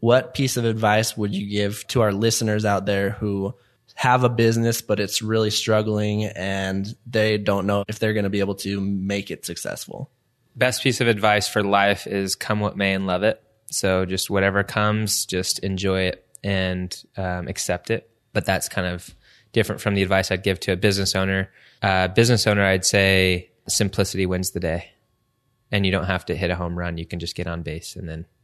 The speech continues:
Speaker 2: work from there.
Speaker 1: By simplicity wins the day,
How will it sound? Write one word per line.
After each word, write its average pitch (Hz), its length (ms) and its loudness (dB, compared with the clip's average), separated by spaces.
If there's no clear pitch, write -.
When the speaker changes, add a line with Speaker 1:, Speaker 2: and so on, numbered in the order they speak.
Speaker 2:
work 82 160 -6
from 82 120 -14
there. 78 160 -12
Speaker 1:
By 117 300 2
simplicity 127 580 0
wins 117 320 0
the 107 100 -8
day, 98 340 -4